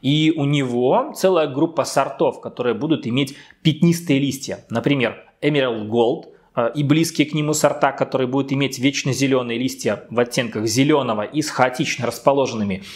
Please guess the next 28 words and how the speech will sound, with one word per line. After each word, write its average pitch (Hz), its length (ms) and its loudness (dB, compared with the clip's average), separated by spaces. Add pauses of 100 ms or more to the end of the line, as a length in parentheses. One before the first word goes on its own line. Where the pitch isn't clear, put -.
(220)
золотистыми 120 760 2
или 117 100 4
желтыми 117 480 -2
пятнами. 110 720 -2 (480)
Э, 101 440 2
или 220 220 4
вариант, 202 400 2
допустим, 190 440 -2
этот 165 200 -2
же 143 100 2
бересклет, 139 640 0
но 139 340 2
с 110 160 -4
бело-пятнистыми 151 800 0
листьями, 202 520 -2 (140)
Emerald 135 400 2
Gaietti 127 640 0 (400)
и 120 120 4
близкие 123 420 4
к - 80 -14
нему 110 240 -2
сорта. 107 540 -2 (240)
Эти 233 240 4
кустарники 156 640 0
более 143 360 2
неприхотливые, 151 1080 0
более 131 340 2
зимостойкие. 156 840 0